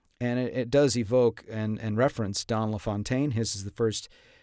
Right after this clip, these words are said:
face you see in the movie, and it's a cute story. I liked it. It had several people I knew in it,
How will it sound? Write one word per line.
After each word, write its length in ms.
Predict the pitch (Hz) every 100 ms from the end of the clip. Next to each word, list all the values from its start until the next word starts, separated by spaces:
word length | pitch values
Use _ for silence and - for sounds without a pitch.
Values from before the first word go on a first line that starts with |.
| _
face 340 | - 117 113
you 60 | 101
see 240 | - 120
in 80 | 110
the 80 | 104
movie, 320 | 107 113 127
and 100 | 139
it's 140 | 165
a 40 | 233
cute 240 | - 277
story. 360 | - 294 277 123
I 40 |
liked 280 | 135 220 -
it. 140 | -
It 80 | 113
had 120 | 123
several 280 | - 143 135
people 260 | 120 123 117
I 80 | 113
knew 200 | 117 123
in 100 |
it, 120 | 165